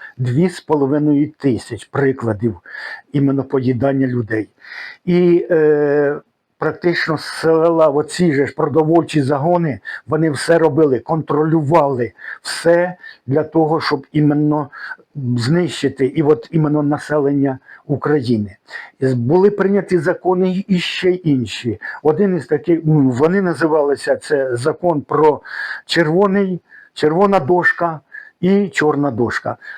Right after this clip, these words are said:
Червона дошка — це ті колгоспи, які виконували, е, ну, продовольчі подав-, які, е, за нормами сплачували по плану, сплачували кількість зерна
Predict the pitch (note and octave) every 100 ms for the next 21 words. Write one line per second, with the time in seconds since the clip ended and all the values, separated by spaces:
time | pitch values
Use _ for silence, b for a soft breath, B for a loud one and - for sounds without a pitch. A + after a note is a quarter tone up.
0 | B - F3 F#3 G#3+ G3 D#3+ G#3 - D#3
1 | C3+ - F3 D#3 - - - G3+ - E3
2 | C#3 D#3+ G#3 A3+ - D3+ A2+ - B B
3 | - B2+ E3 - F#3+ G#3+ G3+ C3 E3 G#3
4 | G#3+ G#3 D#3 C#3+ D3 C3+ D3 G#2+ B B
5 | B - C#3+ C#3 C3+ C3+ B2 D3 - _
6 | _ _ _ _ _ - G#3+ _ _ -
7 | A3 G3+ C#3+ E3 F#3+ F3+ F3 C#3 C#3+ C#3+
8 | C#3 E3 G3+ G3+ F#3+ - - E3+ D#3+ D#3+
9 | D#3 D3+ B2 E3+ F3 G#3+ G#3 A3 G#3+ G#3
10 | - G3+ D#3 - C3+ C#3 C3+ D3 C#3+ D#3
11 | F#3+ A3+ A3 B B - - E3+ G3+ F#3
12 | G3+ G3 F#3+ F#3+ E3+ G3+ B2 D3 D3+ D3+
13 | F3+